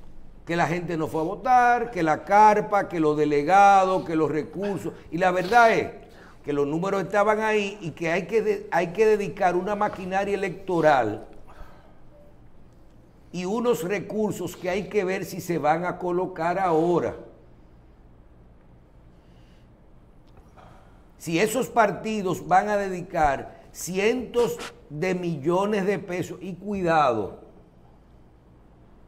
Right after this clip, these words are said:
cientos de millones de pesos a un proceso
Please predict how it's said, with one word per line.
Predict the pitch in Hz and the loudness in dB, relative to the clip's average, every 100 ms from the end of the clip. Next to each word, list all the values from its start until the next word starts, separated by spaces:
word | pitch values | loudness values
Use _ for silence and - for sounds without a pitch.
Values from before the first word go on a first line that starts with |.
| - - - - - - - _ - - - - - - - - - | -20 -20 -20 -20 -20 -20 -20 _ -20 -20 -20 -20 -20 -20 -20 -20 -20
cientos | - 190 202 240 247 175 202 | -14 -2 0 0 -2 -2 2
de | 208 | 2
millones | 202 190 151 185 214 233 190 | 2 0 -4 0 0 0 -2
de | 196 | -2
pesos | 175 - 185 175 - 156 117 - - - - | -6 -6 -4 -4 -4 -8 -8 -12 -20 -20 -2
a | 170 185 170 156 - - - - - - - - - - - | 4 6 6 0 -8 -18 -18 -18 -20 -20 -20 -20 -20 -20 -6
un | 190 233 | -4 -2
proceso | 202 202 170 190 196 180 175 165 - | 0 -2 -2 -4 -4 -4 -4 -4 -6